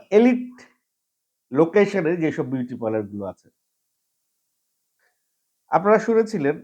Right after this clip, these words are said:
নিপুণ, আমাদের নায়িকা নিপুণ বনানীতে একটি বিউটি পার্লার দিয়েছিলেন, এবং সেই বিউটি পার্লারের কি কি সার্ভিস ছিল সেটাও আপনারা জানেন।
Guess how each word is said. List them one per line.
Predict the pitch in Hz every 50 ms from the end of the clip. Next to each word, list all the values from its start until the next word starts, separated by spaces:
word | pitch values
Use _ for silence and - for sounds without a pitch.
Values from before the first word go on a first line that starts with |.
| - _ _
নিপুণ, | 104 117 139 180 180 208 226 185 147 120 101 - _ _ _ _ -
আমাদের | 117 117 131 131 123 123 120 -
নায়িকা | 120 120 120 120 120 - 139
নিপুণ | 123 117 120 123 - 151 185 190 208 - _ _ _ _ _ _ _ _ _ _ _ _ _ _ _ _ _ _
বনানীতে | 110 117 151 190 220 247 254 262 247 208 208 185
একটি | 170 - 151 127
বিউটি | 127 131 123 123 123
পার্লার | 117 117 110 107 107 104 98
দিয়েছিলেন, | 101 104 98 95 _ - 95 90 - _ _ _ _ _ _ _ _ _ _ _ _ _ _ _ _ _
এবং | - 139 147 143
সেই | - - 196 214
বিউটি | 208 170 190 190 180 214
পার্লারের | 208 214 214 214 220 214 214 214 214
কি | - 190
কি | - 240 -
সার্ভিস | - - 160 139 143 156 190 202 - - -
ছিল | 165 160 202
সেটাও | 202 - 180 160 160 135
আপনারা | 127 123 - 110 107 107 98 95 -
জানেন। | 104 95 101 95 87 -